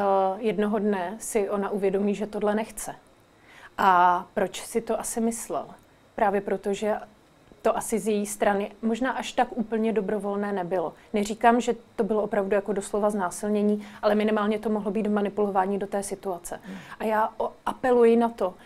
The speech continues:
Speaker 1: že i kdyby, i kdyby to opravdu byl vztah, byl to i symetrický vztah, že by byli stejně staří, tak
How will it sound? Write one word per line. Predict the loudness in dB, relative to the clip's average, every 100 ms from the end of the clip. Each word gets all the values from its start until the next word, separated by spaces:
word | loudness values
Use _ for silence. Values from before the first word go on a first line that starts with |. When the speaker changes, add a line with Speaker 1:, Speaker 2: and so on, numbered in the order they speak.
| -12
Speaker 1:
že | -2 -2
i | 0 0
kdyby, | 2 2 4 4 2 -2
i | -4
kdyby | -2 0 2 2 0
to | -2
opravdu | -6 0 0 0 -6
byl | -8 -4 0 0
vztah, | -2 -6 -2 -2 -2 -14
byl | -4 -2 -2
to | 0 0 0 -6 -18 _ _ _ _ _ _ _
i | -6
symetrický | 0 4 4 4 0 -2 -10
vztah, | -8 -4 -4 -4 -6
že | -6
by | -2
byli | -2 -2
stejně | -2 0 2 2
staří, | 0 -4 -2 -8 -10 -18 -20 -20 -20 -20 -20 _ 2
tak | 2 0